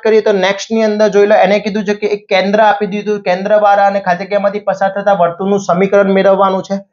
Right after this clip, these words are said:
તો કેન્દ્ર એટલે સી અને એચ અને પોઇન્ટ આપી દીધો છે. તો સૂત્ર કયું થઈ ગયું? એક્સ માઇનસ એચ નો હોલ સ્ક્વેર પ્લસ વાય માઇનસ કે નો હોલ સ્ક્વેર is equal to આર સ્ક્વેર થઈ જશે. એની અંદર એક્સ અને મૂકી દેવાના છે, એટલે કે કેન્દ્ર તમને ક્વેશ્ચન નંબર ફાઈવ ની વાત કરીએ તો ક્વેશ્ચન નંબર ફાઈવ બી માં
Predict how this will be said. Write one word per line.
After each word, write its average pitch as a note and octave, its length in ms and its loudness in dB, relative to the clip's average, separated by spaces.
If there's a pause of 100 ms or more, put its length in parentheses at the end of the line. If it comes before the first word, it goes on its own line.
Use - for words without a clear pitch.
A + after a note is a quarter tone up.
(320)
તો E3+ 120 -4
કેન્દ્ર F3 320 2
એટલે G#3 200 4
સી G3+ 260 -2
અને F#3+ 140 4
એચ G3+ 320 0
અને F3+ 160 2
પોઇન્ટ F#3+ 380 0
આપી G3+ 200 0
દીધો G3 280 -2
છે. F#3+ 140 -4
તો F#3 120 -6
સૂત્ર F#3 360 -4
કયું G#3 200 2
થઈ G3+ 140 2
ગયું? G3 320 2
એક્સ F#3+ 260 0
માઇનસ G3+ 340 0 (120)
એચ E3+ 220 0
નો G3 120 0
હોલ F#3+ 200 2
સ્ક્વેર G3+ 240 0
પ્લસ F3+ 320 0
વાય E3+ 200 2
માઇનસ F#3+ 440 0
કે F3 100 0
નો G3 120 2
હોલ F#3+ 180 0
સ્ક્વેર G3 240 0
is E3+ 340 -4
equal F#3+ 240 2
to G3+ 200 0
આર F3+ 160 2
સ્ક્વેર F#3+ 300 -2
થઈ G3 140 0
જશે. F#3+ 320 -4 (420)
એની F#3 300 4
અંદર G3 240 4 (120)
એક્સ G3 260 -2
અને F3+ 220 0
મૂકી F#3+ 300 -4
દેવાના F#3+ 380 2
છે, F#3+ 140 -6
એટલે D3+ 460 -6
કે D#3 220 -4
કેન્દ્ર E3+ 360 0
તમને G3 260 2
ક્વેશ્ચન F#3 340 0
નંબર G3 260 2
ફાઈવ F#3 260 0
ની G#3 80 4
વાત G3 240 0
કરીએ G3+ 160 2
તો F3+ 80 0
ક્વેશ્ચન E3 380 -4
નંબર G3 260 0
ફાઈવ F3+ 340 -2
બી F#3+ 140 2
માં D#3+ 220 2